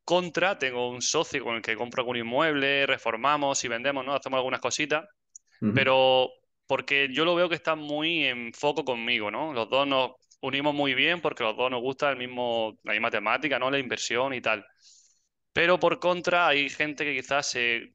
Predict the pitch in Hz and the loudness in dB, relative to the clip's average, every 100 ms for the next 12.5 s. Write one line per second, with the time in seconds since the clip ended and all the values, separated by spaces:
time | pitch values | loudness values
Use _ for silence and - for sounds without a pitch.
0 | - 123 123 143 143 135 123 170 180 151 | -6 -2 0 0 2 -2 0 0 0 2
1 | 160 139 120 117 123 - 123 123 120 117 | 2 2 2 -2 -6 -8 -6 -4 -2 -2
2 | 110 107 - 151 151 147 139 135 135 147 | 0 -2 0 0 2 2 2 0 -2 -2
3 | 135 120 120 117 120 113 156 131 113 107 | -2 0 0 2 2 2 0 -2 0 0
4 | 113 131 - 123 135 143 135 131 151 165 | 0 -4 -2 0 2 2 4 4 0 -2
5 | 135 143 151 151 160 123 113 110 - _ | -4 -2 2 2 2 -2 -12 -14 -18 _
6 | - - 117 139 156 165 160 147 139 135 | -10 -2 2 2 2 2 4 4 2 -2
7 | - - _ 143 151 156 160 147 143 165 | -8 -12 _ 0 2 2 4 2 2 0
8 | 185 - 185 156 135 139 139 160 165 160 | -2 -2 -2 0 0 0 0 0 0 -2
9 | 135 113 107 - _ - _ _ _ 135 | -2 0 0 -2 _ -20 _ _ _ -4
10 | 165 151 151 147 139 135 156 139 123 110 | 2 4 4 4 0 -4 -4 -4 -6 -4
11 | 101 101 95 107 135 117 120 127 127 127 | 0 0 0 -4 -6 -2 0 2 2 2
12 | 120 123 123 131 139 | 0 -2 0 0 -2